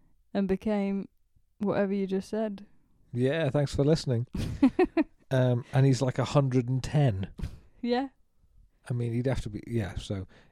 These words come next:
Speaker 2: insurance and risk consultants. There were seven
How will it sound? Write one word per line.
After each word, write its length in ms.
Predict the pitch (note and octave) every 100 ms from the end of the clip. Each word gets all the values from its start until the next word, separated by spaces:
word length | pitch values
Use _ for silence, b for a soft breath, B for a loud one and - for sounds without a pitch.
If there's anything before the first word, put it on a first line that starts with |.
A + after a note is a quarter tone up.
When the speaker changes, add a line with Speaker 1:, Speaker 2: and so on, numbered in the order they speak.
| b -
Speaker 2:
insurance 560 | B2 A2+ C3 A#2+ A2
and 180 | A#2 A2+
risk 380 | A#2 B2+ - - _ -
consultants. 540 | - B2 - B2+ B2+ - B B -
There 100 | C#3+
were 100 | D3+
seven 800 | - - - G3+ G3 B2+ A#2